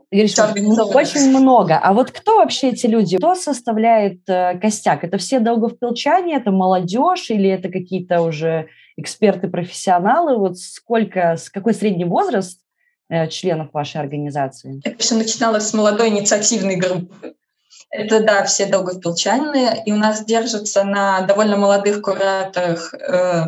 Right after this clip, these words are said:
Speaker 2: именно вот таких вот, как я, допустим, кураторы проектов. Им, да, в основном двадцать, двадцать четыре, то есть как бы такой,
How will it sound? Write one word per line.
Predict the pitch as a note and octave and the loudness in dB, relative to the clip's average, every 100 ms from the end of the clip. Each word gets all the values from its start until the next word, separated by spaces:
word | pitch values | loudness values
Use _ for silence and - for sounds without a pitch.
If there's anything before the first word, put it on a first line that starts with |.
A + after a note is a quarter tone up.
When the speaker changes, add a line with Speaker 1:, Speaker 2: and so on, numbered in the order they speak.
| E3 | -4
Speaker 2:
именно | G3+ G3 | -4 -2
вот | F#3 | -2
таких | F3+ F#3 F3+ | -4 -6 -6
вот, | F3+ | -8
как | - E3 | -8 -8
я, | D#3 | -6
допустим, | D3+ D3 D3+ - | -4 -6 -8 -6
кураторы | D#3 E3 D#3 D#3+ | -6 -6 -8 -10
проектов. | D#3 G3 D4 - A#3 - - - - | -6 -6 -6 -8 -12 -12 -14 -14 -4
Им, | G#3 C4 C#4 A#3 F#3+ | 0 2 2 0 0
да, | F3+ E3+ | 0 0
в | |
основном | E3+ - F3+ G3+ G#3 F#3 | -2 -4 -4 -4 -2 -4
двадцать, | E3 G#3 B3+ B3+ A#3 E3+ | 0 0 0 -2 -4 -6
двадцать | D#3+ D#3+ - | -6 -6 -4
четыре, | - - - A3 A#3 A3+ G#3+ | -6 -6 -2 -2 0 -4 -6
то | F3 | -10
есть | - | -10
как | E3+ | -10
бы | E3 - _ | -12 -18 _
такой, | F#3+ E3 D#3+ | -2 -2 -2